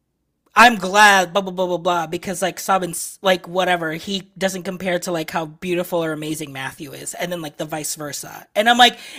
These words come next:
if you, if y'all can't take the joke, don't engage with this whole drama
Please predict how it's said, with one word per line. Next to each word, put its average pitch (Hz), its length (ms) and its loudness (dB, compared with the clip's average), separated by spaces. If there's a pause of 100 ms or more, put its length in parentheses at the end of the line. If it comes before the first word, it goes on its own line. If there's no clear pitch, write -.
if 330 160 -2
you, 523 180 4 (200)
if 320 160 -6
y'all 554 100 8 (120)
can't 640 240 6
take 330 200 4
the 269 100 6
joke, 202 520 2 (220)
don't 359 220 4
engage 196 440 0
with 196 140 -2
this 196 160 -4
whole 185 220 2
drama 180 280 -4